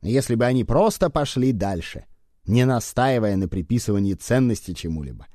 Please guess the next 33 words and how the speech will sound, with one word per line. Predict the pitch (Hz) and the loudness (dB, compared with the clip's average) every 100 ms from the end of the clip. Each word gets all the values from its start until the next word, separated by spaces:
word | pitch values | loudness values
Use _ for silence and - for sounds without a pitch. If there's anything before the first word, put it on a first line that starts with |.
| _ _ _ _ - | _ _ _ _ -6
и | 101 | -4
сказали: | - 113 101 95 - - | 2 2 2 -2 -6 -4
"У | 113 | 2
нас | 160 170 - - | 2 2 -4 -6
есть | 104 107 | -2 0
некоторые | 123 123 - 104 | 0 0 -2 -2
механизмы, | 104 101 87 123 160 98 69 - _ _ | -2 -2 0 2 4 2 -2 -12 _ _
кое-какой | - 117 104 113 | 0 2 4 2
материал, | 104 95 85 123 190 | 0 0 0 2 2
который | 107 90 101 | 0 -2 -2
позволяет | - 92 95 135 175 | -2 -2 2 2 2
нам | 120 135 | 2 2
работать. | 131 127 117 101 - - - _ _ - | 2 2 2 -2 -6 -18 -20 _ _ -2
И | 143 | 2
этот | 147 117 110 | 2 0 0
работающий | 127 131 104 95 - 85 | 2 2 0 -2 -4 -6
процесс | 95 90 196 190 - | -4 0 2 2 -2
позволил | 101 101 135 156 | -4 0 2 2
получить | 113 101 104 170 - | 0 -2 2 0 2
тут | 151 127 | 0 0
и | |
там | - 170 | 0 -2
такие-то | 156 110 123 127 | -2 -2 -2 0
результаты". | 98 85 71 67 - - _ _ _ _ _ | -2 -4 -8 -10 -14 -20 _ _ _ _ _
А | - 92 | -10 -8
что, | - 156 | 0 4
если | 190 196 156 | 4 4 2
мы | 151 | 0
посмотрим | 147 123 123 135 135 131 | 0 -2 0 0 2 2
немного | 120 113 107 98 | 2 2 0 -2
пристальнее | 104 90 - 82 78 69 - _ _ - | -4 -6 -6 -6 -6 -8 -14 _ _ 0
и | 139 | 4
выясним, | 135 123 92 78 73 | 4 4 2 -4 -10